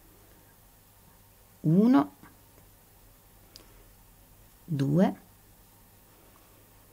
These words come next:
tre, quattro, un aumento e quattro punti,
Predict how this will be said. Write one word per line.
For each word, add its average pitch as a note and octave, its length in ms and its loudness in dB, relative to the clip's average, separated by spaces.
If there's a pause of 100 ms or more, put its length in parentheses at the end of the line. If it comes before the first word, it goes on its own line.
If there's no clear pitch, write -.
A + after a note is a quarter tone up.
(480)
tre, D3+ 420 -2 (2000)
quattro, - 760 -4 (1400)
un G#3+ 180 6
aumento G#3 720 4 (4000)
e E3+ 180 -4
quattro G#3+ 420 0
punti, - 440 -10